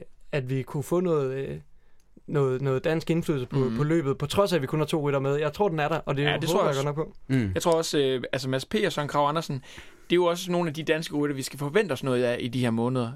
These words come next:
Speaker 2: i modsætning til nogle af dem, der måske kører Paris-Nice.
Speaker 1: Lige præcis. De skal til at være der nu.
Speaker 2: Ja.
Speaker 1: Øh, det skal en Kort jo ikke, for eksempel.
Speaker 3: Det var, øh, det var dagens gruppetto til jer. Det blev til et lille italiensk shot i dag.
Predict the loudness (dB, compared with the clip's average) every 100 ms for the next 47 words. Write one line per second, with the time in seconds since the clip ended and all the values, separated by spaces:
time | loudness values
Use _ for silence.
0 | -6 -2 -2 -4 -8 -8 -8 -6 -6 -4
1 | -6 -2 -4 -4 -8 -10 -10 -10 -8 -8
2 | -8 -4 -2 0 -2 -2 -4 -2 0 2
3 | 4 4 2 2 0 2 2 2 0 -2
4 | 0 0 2 0 0 -2 -4 -4 -6 -10
5 | -6 -6 -8 -12 -20 -20 -20 -20 -20 -20
6 | -20 -20 -20 -20 -20 2 2 4 4 4
7 | 4 2 2 2 2 4 4 2 -2 0
8 | 2 0 2 2 2 0 -2 0 2 2
9 | 2 0 2 0 2 2 2 0 0 2
10 | 0 -2 0 2 2 2 0 -2